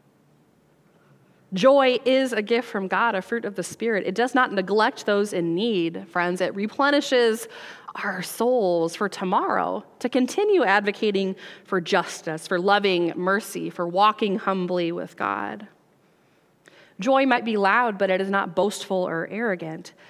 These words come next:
It's a reclamation of ours and others' agency. To say, "No matter what the circumstances are, I'm going to rejoice.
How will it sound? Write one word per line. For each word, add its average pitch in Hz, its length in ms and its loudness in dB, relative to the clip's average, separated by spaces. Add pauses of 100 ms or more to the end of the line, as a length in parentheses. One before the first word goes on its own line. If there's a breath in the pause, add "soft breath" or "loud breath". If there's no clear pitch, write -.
(260 loud breath)
It's 202 160 -4
a 185 100 0
reclamation 190 920 0
of 170 260 -2
ours 190 560 2
and 180 220 -2
others' 165 480 -2
agency. 185 840 -10 (760 soft breath)
To 214 100 -8
say, 240 240 -4
"No 220 180 -2
matter 233 380 0
what 220 180 0
the 196 80 -2
circumstances 202 920 -4
are, 185 520 -6
I'm 262 320 0
going 202 340 0
to 208 280 -6
rejoice. 170 800 -4